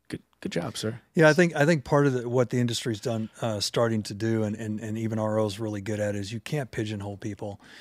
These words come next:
Speaker 2: And it happens far too often that I've seen over the years where they get a person, they pigeonhole them, and that's where they stay. Well, they're never gonna grow. They're never gonna be more valuable to you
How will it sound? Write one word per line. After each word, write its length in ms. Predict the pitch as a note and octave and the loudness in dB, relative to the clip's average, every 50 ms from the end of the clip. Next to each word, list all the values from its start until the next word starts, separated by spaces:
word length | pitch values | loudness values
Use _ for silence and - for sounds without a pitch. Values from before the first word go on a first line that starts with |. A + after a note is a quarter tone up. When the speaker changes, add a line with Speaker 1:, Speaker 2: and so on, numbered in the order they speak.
| - - - - | -20 -18 -10 -6
Speaker 2:
And 100 | D#3 A#2+ | -4 -2
it 60 | G#2+ | 0
happens 440 | A2 C3 C3+ C#3 - C3 A2+ G#2 - | 2 2 2 2 0 0 -4 -4 -4
far 320 | - - B2+ A#2 A#2+ A#2 | -4 -2 0 0 0 0
too 200 | - - B2+ A2+ G#2 | 0 -2 -4 -2 0
often 420 | G#2 A2 A2 - - A#2 G#2+ G#2 | 0 0 -2 -4 -6 -8 -8 -6
that 140 | G#2 G#2 G#2 | -6 -6 -6
I've 120 | G#2 G2+ | -6 -4
seen 220 | - - A#2 A2 A2 | -4 -6 -6 -6 -6
over 140 | G#2+ G#2 | -6 -6
the 100 | G2+ G2+ | -6 -6
years 320 | G2+ G#2 G#2+ G#2+ G#2 G2 G#2 | -4 -4 -4 -4 -4 -6 -6
where 100 | A2+ G#2+ | -8 -6
they 120 | G#2 G2+ | -6 -6
get 180 | G2 A#2 A#2 A#2 | -4 -2 -2 -2
a 40 | A2 | -2
person, 360 | - B2 A2+ G#2 - - A2+ | -4 -4 -4 -4 -4 -6 -6
they 100 | G#2 G#2 | -6 -6
pigeonhole 540 | - - A2+ A2 A#2 A2 G#2 G#2 G#2+ G#2+ A2 | -4 -6 -4 -4 -4 -4 -4 -4 -4 -4 -4
them, 100 | G#2+ G#2+ | -4 -4
and 80 | G#2 | -2
that's 200 | A2+ B2 B2+ - C#3 | -2 -2 -2 -2 -4
where 80 | B2+ | -4
they 120 | A#2+ A#2 G#2+ | -2 -2 -2
stay. 400 | - - - C3+ C3 G#2+ F#2+ - - - - - - - | -4 -4 -4 -4 -4 -4 -8 -10 -14 -20 -20 -16 -4 2
Well, 140 | D#3+ D3+ | 2 4
they're 100 | C#3+ C#3+ | 6 6
never 240 | C3 C3 C3+ C3+ C3+ | 4 4 4 2 2
gonna 180 | B2 B2 A#2 A2 | 0 0 0 0
grow. 280 | G2+ A#2+ B2 C3 A#2+ | 0 2 4 4 4
They're 100 | G#2+ G#2+ G#2+ | 4 2 0
never 200 | A#2 A#2+ A#2+ B2+ | 0 0 0 0
gonna 140 | A#2+ A#2 G#2+ | -2 -2 0
be 120 | A2+ A2+ | 0 0
more 220 | A2 A2 A2+ A2+ | 0 0 0 0
valuable 500 | G2+ G#2 G#2 G#2 A2 A#2 A#2+ A2 G#2 A2 F#2+ | 0 0 0 0 0 0 -2 -4 -4 -6 -6
to 180 | - - B2+ | -4 -2 0
you 380 | B2 A#2+ A2 G#2 G2+ G2 G2 G2 | 0 0 0 0 -2 -4 -6 -8